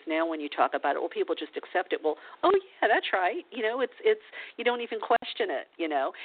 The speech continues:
But probably twenty years ago, if you would have said that to somebody, they would have looked at you like you were crazy,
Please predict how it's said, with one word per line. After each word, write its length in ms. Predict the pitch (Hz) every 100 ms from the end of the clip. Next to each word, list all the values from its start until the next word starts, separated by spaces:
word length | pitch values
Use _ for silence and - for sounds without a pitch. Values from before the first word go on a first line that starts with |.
| - -
But 220 | 220 214
probably 360 | - 262 262 226 -
twenty 280 | - 226 214 202
years 220 | 302 381 -
ago, 300 | - 147 151
if 60 | -
you 140 | 202
would 80 | 196
have 160 | - -
said 140 | 202 233
that 180 | 185 151
to 60 | - -
somebody, 400 | 147 143 139 160
they 80 | 269
would 140 | 285
have 80 | 165
looked 220 | 143 -
at 80 | 165
you 120 | 196
like 140 | 202 220
you 120 | 240
were 80 | 262
crazy, 580 | 294 349 427 - 254